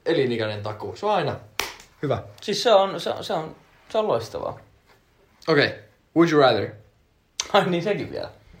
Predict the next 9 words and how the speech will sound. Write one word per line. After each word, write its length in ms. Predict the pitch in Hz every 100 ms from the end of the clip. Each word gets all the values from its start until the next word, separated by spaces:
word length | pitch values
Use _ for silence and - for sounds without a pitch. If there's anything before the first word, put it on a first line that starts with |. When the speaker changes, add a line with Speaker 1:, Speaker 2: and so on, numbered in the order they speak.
| - - _ _ _ 160
Speaker 2:
Itse 220 | 160 147
mä 100 | 101
kyllä 160 | 110 98
oikeesti 260 | 110 - 104
pysyn 280 | 120 120
kauan 180 | 113 107
tossa 140 | 104 -
pikerissä. 380 | 117 104 104 - - - - - - - _ _ _ - - - - - -
Speaker 1:
Okei. 200 | 107